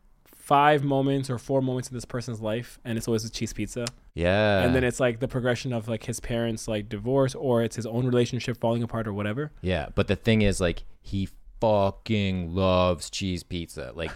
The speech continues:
Speaker 2: Ninja Turtle <laughs> style, Ninja Turtle level, uh,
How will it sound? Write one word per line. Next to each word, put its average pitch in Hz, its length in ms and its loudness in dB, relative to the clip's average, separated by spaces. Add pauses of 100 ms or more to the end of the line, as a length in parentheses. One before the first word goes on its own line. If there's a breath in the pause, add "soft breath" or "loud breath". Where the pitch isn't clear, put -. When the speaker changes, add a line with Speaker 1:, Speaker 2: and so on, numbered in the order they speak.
(100)
Speaker 2:
Ninja 98 300 2
Turtle 101 280 4
<laughs> - 160 -2
style, 113 380 0
Ninja 127 200 2
Turtle 139 200 6
level, 117 680 8
uh, 92 540 2